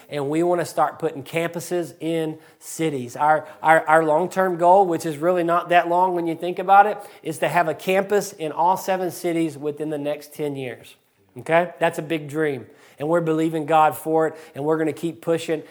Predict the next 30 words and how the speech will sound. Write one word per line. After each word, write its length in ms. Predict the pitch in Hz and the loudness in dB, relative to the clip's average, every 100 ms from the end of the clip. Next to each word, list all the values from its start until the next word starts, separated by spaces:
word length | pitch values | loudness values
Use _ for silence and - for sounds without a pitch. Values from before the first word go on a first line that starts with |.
| - | -12
and 80 | 131 | -4
we're 100 | 147 | -2
ready 240 | 160 160 156 | 0 0 -2
to 100 | 143 | -6
strap 340 | - 170 156 | -4 -2 -2
up 160 | 160 160 | -2 2
our 120 | 160 | 2
boots, 380 | 147 160 160 127 | 2 0 -2 -4
we're 180 | 147 151 | -4 -2
ready 240 | 156 156 | -2 -2
to 100 | 147 | -2
work 320 | 139 156 156 | 0 -2 -2
hard, 340 | 160 156 151 143 - - - | 2 4 4 0 -12 -20 -4
but 80 | 151 | -2
we 160 | 160 | 0
have 240 | 156 180 170 | 6 6 6
to 80 | 165 | -4
start 360 | - 185 165 | 2 4 4
small, 380 | - 175 170 151 | 0 2 4 4
right? 240 | 147 160 | 4 2
We 120 | 156 147 | 0 2
have 260 | 180 180 | 2 2
to 80 | 170 | -4
start 380 | - 180 165 - | -2 0 0 -2
somewhere. 500 | 175 165 151 131 131 | -4 -4 -4 -6 -8
And 100 | 139 | -6
so 200 | - 160 | -4 -4
Project 560 | - 185 196 202 208 | 4 8 8 6 -4
North 240 | 175 180 180 | -2 -2 -2
Suffolk 400 | 156 135 156 | -4 -4 -4